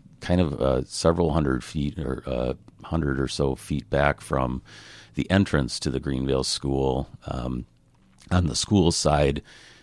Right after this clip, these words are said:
we've had people kind of staging there where they park and then go up to the school. We, but with the backup of traffic, we'd almost like to see that temporarily work more as a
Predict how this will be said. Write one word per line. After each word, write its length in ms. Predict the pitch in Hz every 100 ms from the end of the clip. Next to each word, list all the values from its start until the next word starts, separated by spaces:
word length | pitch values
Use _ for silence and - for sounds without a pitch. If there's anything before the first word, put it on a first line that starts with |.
| -
we've 140 | 78
had 180 | 98 90
people 460 | 90 - 78 71 62
kind 160 | - 76
of 100 | 64
staging 600 | - - 87 85 82 85
there 200 | 87 87
where 100 | 80
they 140 | 67
park 360 | - - 71 -
and 80 | 69
then 120 | 67
go 180 | 67 64
up 160 | 69 -
to 80 |
the 140 | 69 71
school. 420 | - 76 73 65
We, 220 | 67 65 - -
but 140 | 71 64 58 -
with 120 | 76
the 80 | 67
backup 440 | 71 76 - -
of 120 | 62
traffic, 480 | - 67 69 - -
we'd 240 | 65 64 -
almost 460 | - 73 78 - -
like 160 | 69 -
to 80 | -
see 280 | - 71
that 260 | 67 62 -
temporarily 580 | - - 65 67 67 65
work 300 | 64 69 -
more 200 | 65 65
as 140 | 60
a 200 | 58 57